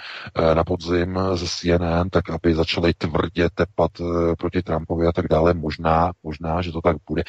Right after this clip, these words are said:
Možná, že ne. Možná, že ne. Možná, že ta franšíza je nastavená tak, že oni jenom mají franšízované logo C N N a jinak,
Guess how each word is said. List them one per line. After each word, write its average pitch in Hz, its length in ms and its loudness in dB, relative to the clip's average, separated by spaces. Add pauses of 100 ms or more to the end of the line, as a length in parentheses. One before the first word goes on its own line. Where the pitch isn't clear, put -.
(100)
Možná, 78 260 -4
že 87 140 -2
ne. 117 180 2 (260)
Možná, - 200 -12
že 87 140 0
ne. 78 120 -4 (540)
Možná, 82 320 0
že 87 100 0
ta - 80 0
franšíza 90 960 0
je 87 100 2
nastavená 85 640 0
tak, 85 220 2
že 95 140 2
oni 85 200 -4
jenom 85 280 0
mají 80 260 0
franšízované 85 800 0
logo 80 400 4
C 80 280 -10
N 76 120 -10
N 85 260 -2
a 87 140 -4
jinak, 80 260 -4